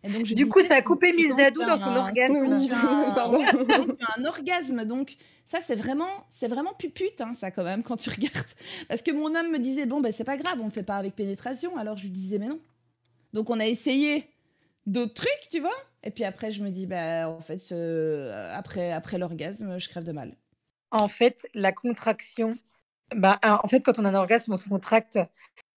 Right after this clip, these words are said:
Speaker 2: Euh, en fait, quand on a, euh, quand on a des crises d'endométriose, c'est l'utérus qui se contracte, en fait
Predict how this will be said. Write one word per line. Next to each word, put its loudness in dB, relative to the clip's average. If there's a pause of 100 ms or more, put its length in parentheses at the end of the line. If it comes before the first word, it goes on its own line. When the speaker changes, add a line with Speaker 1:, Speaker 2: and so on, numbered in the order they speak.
(300)
Speaker 2:
Euh, 8
en 6
fait, 2
quand 4
on 2
a, 6
euh, 2 (280)
quand -2
on 0
a 4
des 0
crises -4
d'endométriose, 2
c'est 4
l'utérus 2
qui -4
se -6
contracte, 4
en 6
fait 0